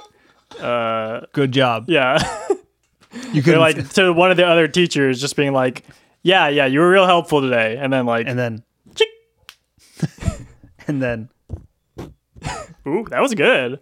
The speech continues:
Speaker 2: Thank you,
Speaker 1: That was
Speaker 2: yeah.
Speaker 1: good. Are you a Foley artist?
Speaker 2: <laughs> Yeah, um, Foley, the French word for madness. That
Speaker 1: Like
Speaker 2: is,
Speaker 1: that?
Speaker 2: uh, screwing on a water bottle lid, take one.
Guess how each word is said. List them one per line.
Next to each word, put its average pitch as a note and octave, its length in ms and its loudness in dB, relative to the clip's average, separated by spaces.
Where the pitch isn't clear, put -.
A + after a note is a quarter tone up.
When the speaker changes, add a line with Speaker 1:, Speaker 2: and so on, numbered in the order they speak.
Speaker 2:
Thank G#2 180 -18
you, A2+ 80 -16
Speaker 1:
That A#2 60 -12
was G3+ 80 -10
Speaker 2:
yeah. E3+ 60 -8
Speaker 1:
good. G3+ 120 4
Are C3+ 80 2
you D#3 100 2
a F#3+ 40 0
Foley C3+ 260 -2
artist? B3+ 300 -2
Speaker 2:
<laughs> D3+ 300 -2
Yeah, A#2 280 -6
um, G#2+ 320 -10
Foley, C3 680 -2
the B2+ 140 -8
French C3+ 320 -2
word A#2+ 240 -4
for A2+ 160 -10
madness. A2 560 -8
That A#2 160 -2
Speaker 1:
Like A2 80 -4
Speaker 2:
is, A2 80 -6
Speaker 1:
that? F3 200 -2
Speaker 2:
uh, G2 340 -8
screwing D3 500 0
on C#3+ 120 2
a B2+ 60 4
water C#3 260 4
bottle C#3 300 2
lid, C3+ 360 0
take - 320 -6
one. D#3+ 320 2